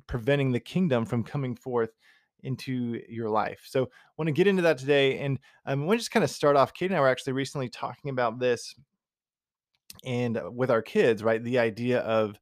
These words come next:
fairness and even just being very intentional about the words that we use about when something is fair, when something is not fair. And the reason this came up is because I had been doing some study recently,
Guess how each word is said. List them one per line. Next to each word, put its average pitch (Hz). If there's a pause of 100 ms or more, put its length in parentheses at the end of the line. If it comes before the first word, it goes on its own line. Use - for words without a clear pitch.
(500)
fairness 120 (100)
and 117
even 135
just 117
being 127
very 139
intentional 135
about 113
the 113
words 123
that 110
we 117
use 113
about 107
when 113
something 113
is 101
fair, 135
when 113
something 107
is 101
not 120
fair. 107 (480)
And 143 (380)
the 139
reason 226
this 147
came 143
up 151
is 120
because 127
I 120
had 127
been 139 (140)
doing 170
some 143
study 131
recently, 123